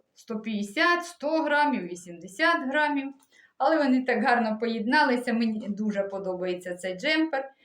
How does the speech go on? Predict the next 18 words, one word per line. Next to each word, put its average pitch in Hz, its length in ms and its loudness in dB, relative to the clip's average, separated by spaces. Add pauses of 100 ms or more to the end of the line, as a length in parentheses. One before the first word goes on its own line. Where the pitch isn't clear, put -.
(240)
Нагадує 269 640 2
такий 247 300 0
весняний 233 680 2
ліс. 175 400 -10 (1200)
І 403 200 -4
на 277 120 4
ньому 359 300 2
вже 277 220 4
з'явився 247 640 4
один 226 280 2
рукав. - 360 -8 (2000)
По 339 140 -2
рукаву 233 420 0
я 202 180 2
робила 196 420 2
збавляння 185 640 -2
в - 160 -12
кожному 180 560 -8